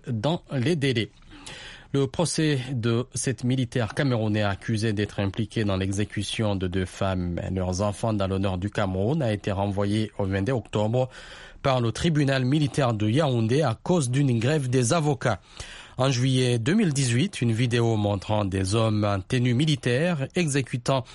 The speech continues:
sommairement deux femmes et leurs deux enfants avait été publiée sur les réseaux sociaux. Au Tchad,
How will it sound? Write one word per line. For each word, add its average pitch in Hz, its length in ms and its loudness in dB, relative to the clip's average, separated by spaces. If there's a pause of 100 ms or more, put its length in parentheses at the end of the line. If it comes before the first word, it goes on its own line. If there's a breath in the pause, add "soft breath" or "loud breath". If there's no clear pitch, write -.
(360 loud breath)
sommairement 135 640 2
deux 110 100 0
femmes 117 420 0
et 104 100 0
leurs 98 260 0
deux 104 300 0
enfants 107 340 0 (420 loud breath)
avait 107 260 0
été 107 340 -2
publiée 113 760 -2
sur 139 460 -2 (160)
les 156 220 0
réseaux 117 360 0
sociaux. - 400 -2 (760 loud breath)
Au 135 60 0
Tchad, 131 440 0